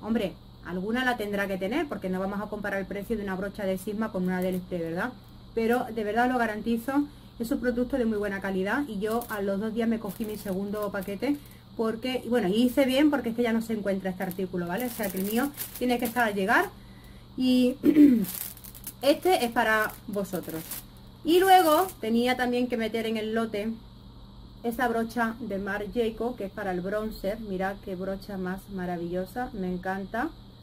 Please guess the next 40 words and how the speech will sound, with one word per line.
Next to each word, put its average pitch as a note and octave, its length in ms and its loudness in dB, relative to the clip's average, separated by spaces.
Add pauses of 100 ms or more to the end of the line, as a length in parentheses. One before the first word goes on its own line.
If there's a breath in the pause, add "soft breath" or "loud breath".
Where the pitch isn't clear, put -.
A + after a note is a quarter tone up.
(340 loud breath)
Esta G#3 240 -4
la, G3 180 0
la F#3+ 160 0
tenía G3 300 -4
ya, G3+ 320 -2
la G3 140 -2
habré G3+ 200 -4
recibido G#3 500 -6
como F#3+ 200 -6
hará F#3+ 160 -2
un G3 100 -2
mes, G3+ 300 -4
pero G3 160 -4
es G3+ 80 -12
que A#3 100 -8
no G3+ 120 -6
la F#3+ 100 -2
he F#3 40 -4
tocado F#3+ 380 -4
porque F#3+ 300 -6
ya G3 100 -6
tenía A3 320 -2
entonces F#3 340 -6
ese F#3 120 -10
pensamiento, F3 640 -6
¿no? C4+ 160 -2 (480 loud breath)
Así A#3 280 -4
que A#3 100 -4
esta A#3 220 -4
brocha A3 320 -6
también G3 400 -4
entraría G3 640 -6
dentro F#3+ 380 -4
del F3+ 160 -6
sorteo. - 400 -14 (3000 soft breath)
Bueno, A#3+ 540 2
vamos C4 360 4
por F4 160 6
el D4+ 140 4
siguiente A#3+ 920 2